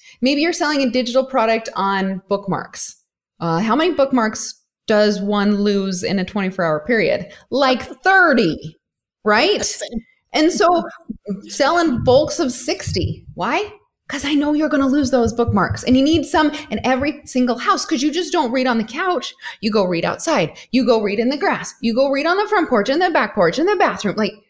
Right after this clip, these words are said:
Speaker 1: you gotta have 'em everywhere. And so when you, you really lean into that pain point, that's, not only do you have a customer, you have a customer for life, because people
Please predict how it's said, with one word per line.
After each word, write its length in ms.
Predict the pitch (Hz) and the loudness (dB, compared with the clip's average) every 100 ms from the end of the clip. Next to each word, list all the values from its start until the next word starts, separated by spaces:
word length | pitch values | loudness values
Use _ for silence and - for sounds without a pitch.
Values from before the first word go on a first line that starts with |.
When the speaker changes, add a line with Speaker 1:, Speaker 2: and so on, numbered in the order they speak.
| _ _ - | _ _ -12
Speaker 1:
you 100 | 226 | -6
gotta 160 | 269 | -4
have 160 | 254 233 | -4 -2
'em 100 | 214 | 0
everywhere. 540 | 240 202 - - 170 _ _ _ _ _ - | 0 -2 -6 -10 -16 _ _ _ _ _ -4
And 160 | 240 240 | 2 2
so 300 | 247 240 233 | 4 4 4
when 420 | 226 247 277 320 | 2 0 2 2
you, 400 | 339 320 262 - - - | 2 2 -2 -6 -14 -10
you 400 | 180 233 226 208 | -2 0 0 -2
really 420 | 214 262 285 294 | -2 -2 0 0
lean 260 | 269 240 226 | 0 0 0
into 540 | 214 202 196 - - | 0 0 -2 -2 2
that 240 | - - - | 2 0 -4
pain 240 | 170 175 | -4 -4
point, 540 | 180 202 233 269 254 - - _ - | -4 -2 0 -2 -4 -16 -20 _ -14
that's, 540 | 180 196 185 180 - - - - | -2 0 0 -2 -8 -10 -14 -4
not 220 | 247 302 | 0 2
only 200 | 370 370 | 2 2
do 120 | 262 | 0
you 80 | 294 | 0
have 140 | 294 220 | 2 0
a 60 | |
customer, 340 | 208 247 - 240 | 0 -2 0 0
you 80 | 180 | -2
have 80 | |
a 60 | - | -4
customer 440 | - 208 - 190 | -8 -8 -4 -6
for 200 | 175 151 | -4 -6
life, 440 | 143 - - - _ _ _ _ _ - | -8 -10 -14 -20 _ _ _ _ _ -8
because 500 | 220 214 180 175 - - _ _ _ _ _ _ _ _ | 0 4 4 2 -6 -14 _ _ _ _ _ _ _ _
people 840 | - - 220 220 202 190 190 - | -16 -4 -4 2 2 2 0 -8